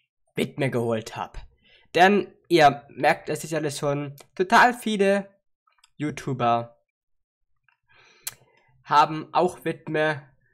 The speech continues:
sich geholt, nachdem es in YouTube ja so es halt relativ viel Chaos gab, sag ich mal, dazu gleich ein bisschen was mehr. Und dazu haben die es eben hier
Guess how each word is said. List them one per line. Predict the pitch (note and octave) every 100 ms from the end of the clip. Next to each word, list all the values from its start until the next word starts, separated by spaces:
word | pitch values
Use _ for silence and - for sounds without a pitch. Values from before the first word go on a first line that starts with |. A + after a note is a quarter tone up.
| _ _ _ _ _
sich | - C#3+ C3+
geholt, | C#3+ C3+ D#3+ D3+ -
nachdem | C3 - C#3 C3 -
es | - B2+ -
in | - B2 -
YouTube | B2+ C3+ C#3 C3+ B2+
ja | A#2 A#2 A2+
so | -
es | A#2
halt | - G#2 -
relativ | A#2 B2 B2+ - B2+ A#2+
viel | - A#2+ A#2+
Chaos | - D3 C#3+ D#3+ -
gab, | C3 B2+
sag | - C3
ich | - A#2
mal, | - - -
dazu | - - -
gleich | - - -
ein | -
bisschen | A#2+ - A2+
was | A2 -
mehr. | C3 D3+ D3+ - _ _ _ _ _ _ -
Und | C3+ C3+
dazu | B2 A#2+ B2+
haben | A2+ A#2 A#2+
die | B2+ B2
es | B2+ -
eben | A#2 A#2 B2+ B2+
hier | - - G#2+ G#2+